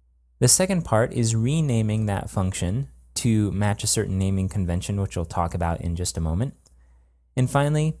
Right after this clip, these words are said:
you simply modify the output of that content however you'd like in order to get the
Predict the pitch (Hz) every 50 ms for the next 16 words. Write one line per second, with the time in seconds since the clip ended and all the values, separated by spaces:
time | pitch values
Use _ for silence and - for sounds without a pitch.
0 | - - 127 123 123 123 120 - - 143 139 - 139 131 120 113 113 120 143 156
1 | - - 135 127 123 120 113 - - 107 113 110 - - - 120 104 95 - -
2 | - 101 98 101 95 87 - - - 120 127 123 123 - - 90 87 85 - -
3 | - 110 107 110 110 104 110 101 98 98 92 95 95 92 90 87 - 92 92 -
4 | - 98 98 95 98 87 - - 92 98 98 90 - - 95 98 92 90 87 85
5 | 85 85 85 -